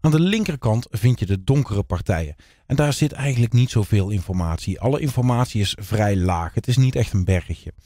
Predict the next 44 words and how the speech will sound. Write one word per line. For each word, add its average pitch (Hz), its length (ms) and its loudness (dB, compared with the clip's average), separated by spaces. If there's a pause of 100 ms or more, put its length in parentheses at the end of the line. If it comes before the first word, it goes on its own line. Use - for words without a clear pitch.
(300)
En 151 120 0
aan 156 120 2
de 165 60 2
rechterkant 156 800 -2
vind 147 280 0
je 160 80 0
de 147 100 2
lichte 156 460 2
partijen. 80 560 -4 (440)
Nou, - 160 -4
en 120 100 2
dat 143 160 2
is 127 140 0
dus 113 240 0
ook 135 220 0
het 82 180 -10
wit. 104 340 0
En 139 120 0
je 127 80 4
ziet - 320 -4
dat 139 200 2
daarvan 117 500 2
veel 95 400 0
aanwezig 90 420 -2
is. 78 280 -12
En 160 100 -2
dat 160 140 0
klopt, - 280 0
want 139 160 0
ik 135 60 2
heb 127 100 2
een 113 180 -2
vrij 117 400 2
lichte 120 320 0
achtergrond 117 640 -2
en 156 160 -4
ik 151 80 -2
heb 110 120 0
een 98 200 0
wit 92 340 -2
jurkje 95 500 -2
op 98 100 -12
het 101 120 0
model. 85 400 0